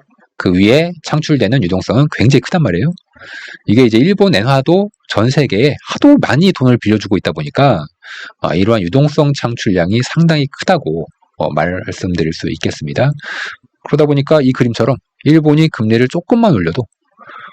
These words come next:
어, 전 세계에 창출됐던 유동성이 환수가 일어나면서, 어, 상당한, 어, 어려움, 특히 이게 금융시장만 어렵게 만드는 게 아니라,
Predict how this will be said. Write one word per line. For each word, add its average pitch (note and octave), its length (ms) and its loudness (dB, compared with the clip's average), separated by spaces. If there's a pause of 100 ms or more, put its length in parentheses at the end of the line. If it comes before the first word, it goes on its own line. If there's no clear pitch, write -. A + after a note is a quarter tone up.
(140)
어, F#2 140 0
전 G2+ 240 0
세계에 G#2 220 2
창출됐던 B2+ 600 0
유동성이 A2 580 0 (120)
환수가 G3+ 480 2 (100)
일어나면서, E2+ 540 -4 (600)
어, C#2 220 -4
상당한, A2+ 580 0 (340)
어, - 140 -4 (1120)
어려움, G#2 360 0 (600)
특히 C3+ 400 0 (400)
이게 F2 200 2
금융시장만 B2 720 2 (140)
어렵게 E2 280 0
만드는 D#2 300 -2
게 - 80 -2
아니라, F2+ 280 0